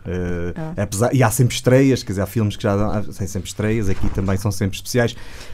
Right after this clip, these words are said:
Speaker 1: Mas a única diferença é que os nossos são mesmo especiais. E hoje vai ser mais um desses porque vamos conhecer uma instituição fantástica de Chaves.
Speaker 2: E são especiais porque são Para Cá dos Montes.
Speaker 1: É verdade.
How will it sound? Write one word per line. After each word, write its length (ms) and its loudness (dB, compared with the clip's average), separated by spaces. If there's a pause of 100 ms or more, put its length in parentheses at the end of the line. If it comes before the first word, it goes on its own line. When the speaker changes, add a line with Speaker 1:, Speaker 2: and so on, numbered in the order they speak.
Speaker 1:
Mas 240 8
a 40 8
única 280 6
diferença 400 4
é 40 2
que 80 -6
os 60 0
nossos 220 4
são 140 4
mesmo 320 6
especiais. 640 -4 (360)
E 200 2
hoje 340 4
vai 200 2
ser 180 2
mais 240 4
um 100 6
desses 280 2
porque 220 -4
vamos 200 2
conhecer 280 0
uma 120 4
instituição 400 0
fantástica 580 0
de 80 -6
Chaves. 380 -4 (200)
Speaker 2:
E 40 -8
são 180 2
especiais 880 2 (180)
porque 140 -6
são 160 6
Para 140 0
Cá 100 0
dos 120 -4
Montes. 520 0
Speaker 1:
É 80 0
verdade. 340 -2